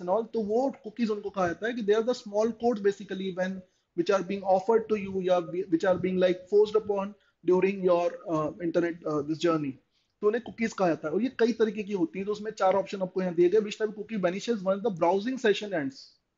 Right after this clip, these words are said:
तो persistent cookies, they stay there। सेशन कुकीज, जैसे सेशन ओवर होता है वैसे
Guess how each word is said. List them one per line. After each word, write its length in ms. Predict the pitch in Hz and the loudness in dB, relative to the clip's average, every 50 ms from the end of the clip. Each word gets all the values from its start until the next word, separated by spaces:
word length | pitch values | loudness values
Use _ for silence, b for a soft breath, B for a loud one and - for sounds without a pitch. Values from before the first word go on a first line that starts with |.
| _ _ _ _ - | _ _ _ _ -10
तो 120 | 196 190 - 226 | -8 -2 2 2
persistent 460 | 220 220 254 254 - - 269 269 262 | 2 2 0 -4 -2 -2 -2 -2 -2
cookies, 420 | 262 262 - - 254 269 285 254 - - - _ - - | -4 -6 -6 -2 2 2 2 2 0 -4 -14 _ -16 -2
they 160 | 165 185 185 | 0 0 0
stay 280 | 185 - - 208 208 214 214 214 | 0 0 2 4 4 6 6 4
there। 240 | 214 214 220 214 | 4 4 2 0
सेशन 360 | 214 - 208 202 202 247 240 233 | 0 0 0 0 0 0 0 -2
कुकीज, 380 | 233 226 - - 240 254 214 | -2 -4 -4 -2 -2 0 0
जैसे 160 | 214 214 208 | 0 -2 -2
सेशन 280 | 220 202 208 180 - 214 | -2 -2 -2 -2 -2 0
ओवर 200 | 220 214 208 214 | 2 4 4 6
होता 340 | 214 208 208 214 214 214 220 | 6 4 4 4 2 2 4
है 80 | 214 | 2
वैसे 380 | 196 185 175 - 220 247 262 | 2 0 0 0 0 0 -2